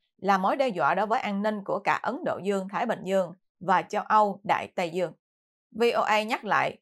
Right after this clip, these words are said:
các lực lượng Ukraine đã mở một cuộc tấn công lớn vào Kursk vào tháng tám và vẫn đóng quân trong khu vực này. Ông Reddy nói rằng, việc triển khai quân đội Triều Tiên ở Nga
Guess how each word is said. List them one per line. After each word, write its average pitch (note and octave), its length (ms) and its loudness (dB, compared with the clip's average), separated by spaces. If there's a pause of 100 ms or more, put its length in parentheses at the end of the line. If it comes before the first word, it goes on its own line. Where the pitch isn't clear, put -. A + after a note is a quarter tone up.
(160)
các A#3 220 -4
lực G3 180 2
lượng F3+ 280 0
Ukraine G#3 500 2
đã G#3+ 140 4
mở A#3+ 260 4
một A3+ 180 0
cuộc E3+ 200 0
tấn A3+ 180 0
công G3+ 220 2
lớn G#3 240 4
vào F3+ 140 2 (100)
Kursk - 280 2
vào E3+ 140 0
tháng G#3 220 -8
tám C#4+ 300 2 (320)
và G3+ 200 6
vẫn G3 240 0
đóng A#3+ 240 2
quân G#3 240 0
trong A#3+ 220 -2
khu A#3+ 160 2
vực F#3 200 -2
này. D#3+ 180 -6 (680)
Ông F#3+ 260 2
Reddy F#3+ 360 0
nói G3+ 200 -2
rằng, F#3 220 0 (440)
việc G#3+ 200 0
triển G3 200 -4
khai A3 220 2
quân C4 200 0
đội D3+ 160 4
Triều F#3 100 -4
Tiên A3+ 240 0
ở C3+ 160 0
Nga G3 380 2